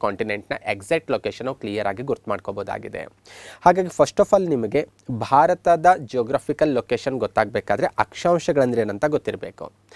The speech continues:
ಸೇಮ್ ಇದೇ ಕಂಟೆಂಟ್ ನಾನು ಕರ್ನಾಟಕ ಜಿಯೋಗ್ರಫಿಯಲ್ಲಿ ಕೂಡ ಕ್ಲಿಯರ್ ಮಾಡಿದ್ದೀನಿ. Again ಮತ್ತೆ ರಿಪೀಟ್ ಆಗ್ತಾ ಇದೆ ಅಂತ ಅನ್ನಂಗಿಲ್ಲ. ಯಾರಾದ್ರೂ ಹೊಸಬ್ರು ಈ ವಿಡಿಯೋ ನೋಡ್ತಾ ಇದ್ರೆ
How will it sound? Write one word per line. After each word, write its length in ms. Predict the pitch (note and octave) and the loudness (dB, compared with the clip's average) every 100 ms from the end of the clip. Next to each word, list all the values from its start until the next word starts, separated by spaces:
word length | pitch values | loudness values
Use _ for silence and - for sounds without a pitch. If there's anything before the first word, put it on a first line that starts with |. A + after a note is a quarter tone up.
| - - - | -20 -20 -20
ಸೇಮ್ 280 | - G3+ A3 | 2 4 6
ಇದೇ 240 | C#3+ D3+ F3 | 4 4 2
ಕಂಟೆಂಟ್ 440 | D#3 C#3+ D#3 - | 0 0 -2 -2
ನಾನು 140 | D#3 | -4
ಕರ್ನಾಟಕ 300 | C#3+ A2 A#2+ | -2 -2 -2
ಜಿಯೋಗ್ರಫಿಯಲ್ಲಿ 560 | C3+ A#2+ A#2 B2 B2+ A#2 | -2 0 0 0 -2 -4
ಕೂಡ 120 | B2 | -2
ಕ್ಲಿಯರ್ 340 | B2 A2 G#2 G#2 | -2 -2 -4 -2
ಮಾಡಿದ್ದೀನಿ. 360 | G#2 G2+ D3+ - A2+ | -4 -4 -4 -4 -2
Again 220 | A2+ D#3 | 0 0
ಮತ್ತೆ 180 | B2+ C#3 | 0 -2
ರಿಪೀಟ್ 380 | A#2+ G#2 C#3 C3 | -6 -4 -2 2
ಆಗ್ತಾ 240 | B2 - | 2 0
ಇದೆ 120 | A2 A2+ | -4 -4
ಅಂತ 140 | G#2+ | -4
ಅನ್ನಂಗಿಲ್ಲ. 500 | G#2 G2+ G2 A#2+ C#3+ _ - | -4 -4 -4 -4 -6 _ 0
ಯಾರಾದ್ರೂ 340 | A#2+ D3 D3+ | 2 4 0
ಹೊಸಬ್ರು 380 | A2+ - D3+ D#3+ | -4 -2 0 0
ಈ 240 | D3+ A#2 | -2 -6
ವಿಡಿಯೋ 240 | A2 A2 A#2+ | -4 -2 -2
ನೋಡ್ತಾ 300 | G#2 - G#2+ | -2 -2 -2
ಇದ್ರೆ 200 | G2+ | -2